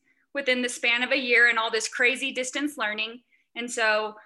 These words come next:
I'm pretty much just used to the distance setting at this point, and that's how my teaching career has started and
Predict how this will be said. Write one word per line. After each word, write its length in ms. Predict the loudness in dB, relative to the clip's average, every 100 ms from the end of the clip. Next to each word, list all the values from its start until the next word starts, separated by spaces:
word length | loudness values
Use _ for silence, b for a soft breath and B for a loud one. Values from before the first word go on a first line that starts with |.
| B
I'm 160 | -2 0
pretty 200 | 2 4
much 260 | 4 0 -4
just 220 | -6 -4
used 300 | -4 -4 -4
to 80 | -4
the 100 | -2
distance 500 | -2 -2 -4 -6 -2
setting 320 | 0 4 2
at 60 | 2
this 160 | -4 -6
point, 320 | -2 -2 -2
and 160 | -6 -4
that's 320 | -4 -4 -10 -4
how 140 | 0
my 140 | 0
teaching 340 | -2 -6 -8 -6
career 260 | 0 2 4
has 240 | 2 0 -10
started 520 | -8 -2 0 2 2
and 220 | 0 -2